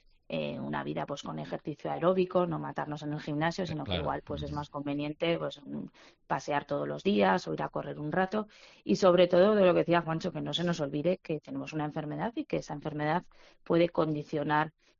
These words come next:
Speaker 1: un poco nuestra vida, que tenemos que hablar a la gente que nos rodea, en el trabajo, a nuestra familia,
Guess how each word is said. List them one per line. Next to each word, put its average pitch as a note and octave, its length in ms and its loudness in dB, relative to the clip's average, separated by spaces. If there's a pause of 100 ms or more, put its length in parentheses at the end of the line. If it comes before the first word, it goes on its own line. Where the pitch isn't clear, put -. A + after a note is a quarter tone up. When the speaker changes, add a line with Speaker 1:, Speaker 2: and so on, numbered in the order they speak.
Speaker 1:
un D#3+ 120 -6
poco D#3 200 -2
nuestra D3+ 320 -4
vida, A#3 300 2
que G3 140 -8
tenemos D3 340 -6
que D3 560 -4 (220)
hablar E3 340 0
a D#3 80 0
la D#3 80 0
gente D3+ 240 -6
que D3+ 80 -6
nos D3 160 -4
rodea, D3+ 380 -2
en D#3 80 -4
el C#3+ 100 -6
trabajo, D#3+ 640 -2
a D#3 80 -4
nuestra C#3+ 280 -8
familia, D#3+ 500 -2